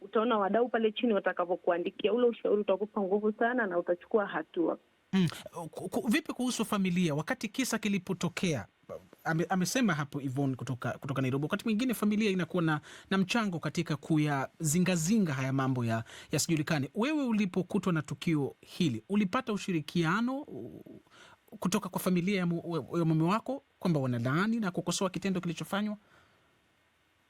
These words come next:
Speaker 1: Kiukweli mimi sijapata ushirikiano kutoka kwenye familia ya mume wangu. Familia ya mume wangu wao wanaona kwamba mtoto wao labda amefanya vizuri, kwa sababu mimi natoka kwenye jamii ya Kimasai ambapo hawaamini katika mume,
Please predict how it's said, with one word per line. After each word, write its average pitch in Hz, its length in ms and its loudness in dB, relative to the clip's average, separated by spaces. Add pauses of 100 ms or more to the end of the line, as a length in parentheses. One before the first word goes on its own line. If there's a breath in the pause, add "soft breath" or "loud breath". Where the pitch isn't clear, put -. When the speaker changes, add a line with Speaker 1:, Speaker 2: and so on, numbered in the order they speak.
Speaker 1:
Kiukweli 233 560 2
mimi 226 260 4
sijapata 202 520 0
ushirikiano 185 580 -2
kutoka 196 320 -2
kwenye 170 220 0
familia 175 380 0
ya 190 80 0
mume 165 180 2
wangu. 170 380 0 (120)
Familia 220 320 2
ya 262 100 0
mume 208 180 0
wangu 220 320 2
wao 214 180 2
wanaona 196 420 2
kwamba 196 280 -2
mtoto 180 300 -4
wao 202 180 4
labda 180 320 0
amefanya 175 500 0
vizuri, 156 400 -2
kwa - 140 -12
sababu 208 440 0 (300 loud breath)
mimi 269 120 6
natoka 226 360 0
kwenye 190 380 2
jamii 190 420 2
ya 185 100 2
Kimasai 156 680 -2
ambapo 208 400 2
hawaamini 185 520 0
katika - 400 -2
mume, 214 400 2